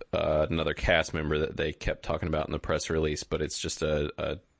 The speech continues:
child or a kid actor, I guess, named Jace-, Jacob Tremblay that was in the movie. So I, he's, he's well known as far as being a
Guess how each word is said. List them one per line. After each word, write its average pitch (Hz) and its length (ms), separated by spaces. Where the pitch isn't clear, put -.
child 78 480
or 78 140
a 80 60
kid 127 240
actor, 76 440
I 78 140
guess, 78 320
named 82 200
Jace-, 80 280
Jacob 82 280
Tremblay 78 420
that 76 160
was - 140
in 78 80
the 76 60
movie. 76 420
So 76 320
I, 73 360
he's, 85 340
he's 139 180
well 143 160
known 113 280
as 90 100
far 95 160
as 85 100
being 82 200
a 73 100